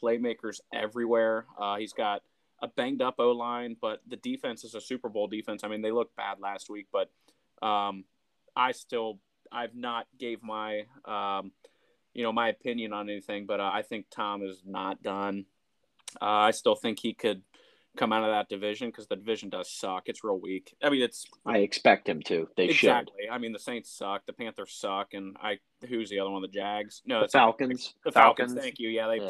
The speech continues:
Speaker 1: suck. Um, so, Jake, before we get into next week's matchups, I just wanna, uh, ask something real quick of you. So there's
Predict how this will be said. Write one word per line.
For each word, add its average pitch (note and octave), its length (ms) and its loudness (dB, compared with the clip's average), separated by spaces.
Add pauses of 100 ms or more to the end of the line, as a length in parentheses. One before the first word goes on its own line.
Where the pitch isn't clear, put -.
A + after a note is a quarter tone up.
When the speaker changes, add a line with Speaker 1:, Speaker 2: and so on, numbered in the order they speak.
(100)
Speaker 1:
suck. - 320 -14 (440)
Um, G2+ 420 -2 (260)
so, B2+ 120 -12
Jake, C3+ 240 -6
before - 240 -6
we C#3 100 -6
get C3 140 -6
into A#2 320 -2
next A#2 280 -8
week's A#2 160 -10
matchups, A2 400 -4
I A2 80 -4
just A2 120 -8
wanna, G#2 280 -8 (180)
uh, G#2 200 2
ask A#2 180 -2
something A2 260 -10
real G#2 220 -4
quick - 280 -4
of G#2+ 100 -10
you. G#2 160 -6
So - 140 -6
there's A2+ 220 -2